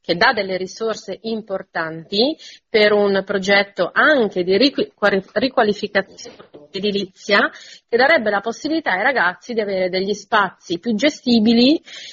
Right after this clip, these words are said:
e un minimo di risorse per spostare il focus dalla musica nuda e cruda, che però è stato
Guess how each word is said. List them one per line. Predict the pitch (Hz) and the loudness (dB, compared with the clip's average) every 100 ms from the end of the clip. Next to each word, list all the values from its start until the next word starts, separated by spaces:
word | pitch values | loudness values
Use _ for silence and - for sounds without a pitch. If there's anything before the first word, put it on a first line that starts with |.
| - | -8
e | - | 0
un | 370 370 | 4 4
minimo | 349 220 196 208 | 4 0 -2 -4
di | 240 | -2
risorse | 359 440 233 220 220 - 349 | -2 0 0 0 0 -6 -2
per | 240 190 170 | 2 2 0
spostare | 175 - 226 - 320 320 | -6 -8 -8 0 2 4
il | 233 | 2
focus | - 226 196 170 - 175 - - 180 175 _ - - _ | 2 2 2 0 -10 -10 -10 -6 -4 -4 _ -20 -20 _
dalla | 208 208 | 0 2
musica | 226 294 339 - 202 180 | 4 6 4 0 -6 -6
nuda | 180 233 | -4 -4
e | 208 | -4
cruda, | - 269 262 185 | -4 -4 -2 -4
che | 170 | -6
però | 165 185 | -4 -2
è | |
stato | 233 214 190 208 190 | -2 -2 0 0 0